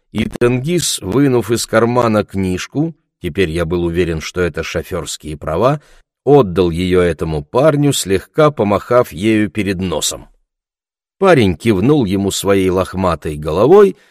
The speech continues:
и теперь было особенно заметно, какие у него тяжёлые плечи и руки, особенно по сравнению с Тенгизом,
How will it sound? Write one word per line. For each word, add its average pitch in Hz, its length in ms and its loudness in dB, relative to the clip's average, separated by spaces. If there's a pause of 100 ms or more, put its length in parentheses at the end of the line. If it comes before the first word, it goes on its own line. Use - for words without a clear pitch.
(200)
и 113 140 -2
теперь 185 380 4
было 180 280 6
особенно 107 640 2
заметно, 127 640 2
какие 123 340 0
у 127 80 2
него 120 240 4
тяжёлые 110 640 2
плечи 110 420 0
и 101 100 0
руки, 139 520 2 (260)
особенно 110 580 2
по 107 140 -4
сравнению 110 600 0
с - 140 -6
Тенгизом, 120 680 0